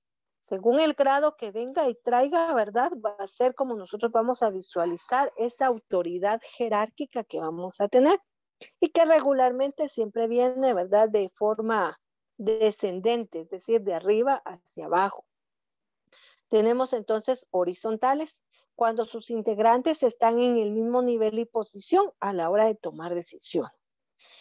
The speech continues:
Eh, yo les he mostrado mucho, por ejemplo, el ejemplo de lo que es, eh, el organigrama de, de la institución.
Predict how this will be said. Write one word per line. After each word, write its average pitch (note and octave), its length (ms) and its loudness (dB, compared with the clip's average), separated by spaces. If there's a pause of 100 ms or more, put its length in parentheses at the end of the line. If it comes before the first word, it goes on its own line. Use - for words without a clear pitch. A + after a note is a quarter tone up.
(380)
Eh, G3+ 440 8 (360)
yo A#3+ 200 6
les C4+ 240 4
he A#3+ 140 4
mostrado A#3+ 560 2
mucho, B3 320 -2
por A3+ 240 -2
ejemplo, A3 540 0
el A3 100 0
ejemplo A3 760 2
de F#3+ 180 -2
lo F3+ 160 -2
que G3 460 0
es, A3 200 -2
eh, F3 600 -4 (180)
el G#3 140 4
organigrama G3 680 2
de, G3 240 0
de F#3+ 120 0
la F#3 80 -4
institución. C#4+ 720 -2